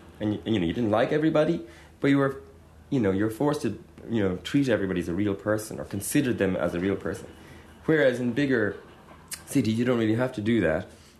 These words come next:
And in bigger scenes, you don't have to do that. But in one our size, you kinda do.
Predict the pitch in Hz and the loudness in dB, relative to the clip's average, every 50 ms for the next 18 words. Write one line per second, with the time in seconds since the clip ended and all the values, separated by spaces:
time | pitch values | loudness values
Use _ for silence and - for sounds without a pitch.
0 | - - - 107 107 104 104 98 127 127 110 107 101 - - - - - 165 165 | -10 -4 -2 0 0 0 0 0 0 0 0 0 0 -2 -6 -4 -2 2 2 2
1 | 131 98 87 80 78 87 82 90 90 90 95 87 90 87 78 80 - 78 82 82 | 4 2 0 0 -2 -4 -4 -4 -2 -2 -2 -2 -2 -4 -6 -6 -6 -6 -6 -6
2 | 80 78 76 - - - - - - - - - 95 101 101 117 123 127 127 123 | -6 -6 -8 -8 -10 -14 -18 -20 -20 -14 -8 -4 -2 0 2 2 2 2 2 2
3 | 123 - - 127 117 117 131 - - - - - 180 180 127 82 69 - 78 73 | 0 0 0 2 2 2 0 -2 -6 -12 -10 -6 -2 -2 -2 -2 -2 -4 -6 -8
4 | 71 | -8